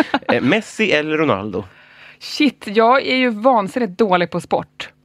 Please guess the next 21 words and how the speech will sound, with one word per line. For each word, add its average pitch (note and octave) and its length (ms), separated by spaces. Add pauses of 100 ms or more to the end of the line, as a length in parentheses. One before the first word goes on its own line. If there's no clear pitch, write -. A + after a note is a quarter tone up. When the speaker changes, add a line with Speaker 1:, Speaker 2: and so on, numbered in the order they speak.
Speaker 2:
Mhm. D3+ 280
Speaker 1:
Jag D#3 100
säger G#3+ 220
Messi E3+ 400
för D3+ 120
att D3 80
det C#3+ 80
är C#3 60
ett C3+ 100
roligt C#3 220
namn. D#3+ 340 (120)
Speaker 2:
Mm. C3 220 (140)
Speaker 1:
Så G#3 60
jag G#3+ 40
är A3 40
så A#3+ 100
fruktansvärt A3+ 640
dålig C#3+ 200
på C#3 80
sport. - 260
Speaker 2:
Mhm. D3+ 280